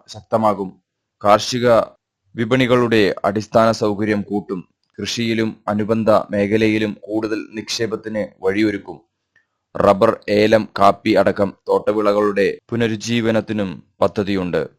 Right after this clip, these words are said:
നിലവിൽ ഈ പറഞ്ഞ എല്ലാ പദ്ധതിക്കും ചേർത്ത് അഞ്ചു വർഷത്തേക്ക് ലഭിക്കുന്ന തുക ആയിരത്തി അറുന്നൂറ്റി എഴുപത്തിയേഴ് ആണ്. കടമെടുപ്പ്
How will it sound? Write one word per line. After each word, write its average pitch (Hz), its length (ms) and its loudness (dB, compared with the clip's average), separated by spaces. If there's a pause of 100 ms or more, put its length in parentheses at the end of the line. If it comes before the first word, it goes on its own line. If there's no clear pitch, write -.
(1300)
നിലവിൽ 113 320 2
ഈ 117 80 0
പറഞ്ഞ 110 320 0 (200)
എല്ലാ 104 240 2
പദ്ധതിക്കും 110 600 -2
ചേർത്ത് 101 520 0 (240)
അഞ്ചു 101 280 -6
വർഷത്തേക്ക് 107 720 -4 (280)
ലഭിക്കുന്ന 101 420 -2
തുക 98 420 0
ആയിരത്തി 98 460 0
അറുന്നൂറ്റി 98 640 -6
എഴുപത്തിയേഴ് 98 680 -2
ആണ്. 80 260 -2 (1400)
കടമെടുപ്പ് 110 640 2